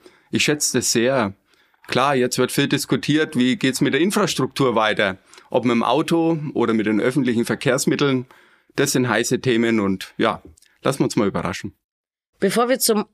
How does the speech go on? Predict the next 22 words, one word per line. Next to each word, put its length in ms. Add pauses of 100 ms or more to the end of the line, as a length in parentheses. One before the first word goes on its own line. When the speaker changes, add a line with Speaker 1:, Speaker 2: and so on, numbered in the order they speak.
Speaker 2:
Aber-Radmarathon 1000
kommen, 600
ähm, 500
möchte 260
ich 80
noch 80
ein 80
paar 140
Fragen 320
zum 180
Veloclub 520
stellen. 440 (220)
Seit 320
wann 240
gibt's 340
denn 180
den 200
Veloclub 480
Ratisbona? 720 (640)
Speaker 1:
Das 100
ist 80
interessant. 800